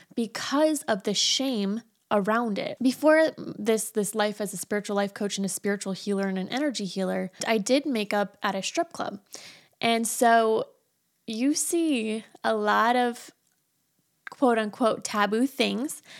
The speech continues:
um, in the strip club. And the thing is, there's a lot of shame, right? When somebody brings up the word strip club, what's the first thing that comes to your mind? Usually people think, "Oh, that's dirty," or, "Oh, that's,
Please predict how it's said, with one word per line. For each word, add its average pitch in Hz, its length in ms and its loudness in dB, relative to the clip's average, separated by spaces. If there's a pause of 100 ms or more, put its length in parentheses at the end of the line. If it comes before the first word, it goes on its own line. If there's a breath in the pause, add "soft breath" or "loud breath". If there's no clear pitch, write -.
(360 loud breath)
um, 202 440 2 (440)
in 202 100 -2
the 196 60 -4
strip 330 240 -6
club. - 260 -6 (300)
And 214 440 -4 (120)
the 262 100 -4
thing 311 280 -6
is, 240 500 -4 (160)
there's 262 240 2
a 302 60 2
lot 285 160 2
of 233 80 -4
shame, 233 600 -2 (100)
right? 208 400 2 (220 loud breath)
When 214 160 0
somebody 277 400 0 (180)
brings 233 280 0
up 220 100 -6
the 214 80 -2
word 196 180 -2
strip - 380 -2
club, - 300 -6 (1080 loud breath)
what's 262 240 -2
the 359 80 -8
first - 320 -4
thing 254 260 2
that 208 220 0
comes 247 300 -2
to 233 80 -2
your 202 100 2
mind? 196 360 -2
Usually 254 280 0
people 254 280 -2
think, 220 440 -4
"Oh, 220 240 6
that's 196 280 -2
dirty," 202 400 2
or, 196 200 -2
"Oh, 214 300 2
that's, 190 420 -4